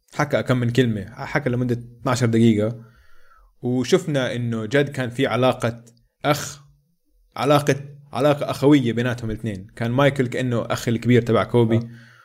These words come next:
Speaker 1: وكان كتير هيك، كان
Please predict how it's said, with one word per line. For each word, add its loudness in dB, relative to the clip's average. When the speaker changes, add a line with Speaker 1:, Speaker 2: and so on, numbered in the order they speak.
Speaker 1:
وكان -4
كتير 2
هيك، -8
كان 2